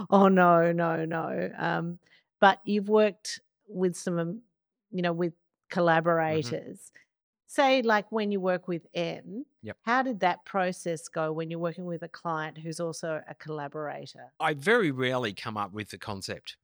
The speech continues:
Speaker 2: uh, because I'm, I'm, I'm responsible for making it happen rather than coming up with the init-, initial concept. But it's also amazing to work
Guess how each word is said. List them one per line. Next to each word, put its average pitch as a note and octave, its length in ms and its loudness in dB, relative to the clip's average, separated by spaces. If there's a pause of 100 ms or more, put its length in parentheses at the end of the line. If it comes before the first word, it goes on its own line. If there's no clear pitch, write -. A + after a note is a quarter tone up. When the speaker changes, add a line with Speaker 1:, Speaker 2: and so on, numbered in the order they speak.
(100)
Speaker 2:
uh, G2+ 100 -8 (180)
because G#2+ 380 -8
I'm, G#2 400 -6
I'm, G#2+ 460 -8 (340)
I'm G2+ 280 -10
responsible G2 580 -10
for F#2+ 280 -12 (1000)
making G2+ 320 -10
it F#2 120 -14
happen G2+ 440 -14
rather F2+ 260 -10
than F2+ 220 -18
coming F#2 280 -20
up F2+ 140 -16
with G2 100 -16
the F#2 220 -12 (100)
init-, F#2+ 260 -16 (320)
initial G2+ 260 -10
concept. F#2+ 420 -12 (800)
But B2+ 120 2
it's B2 140 0
also D3+ 320 0
amazing A2 600 -2
to G#2+ 140 -6
work G2+ 420 -4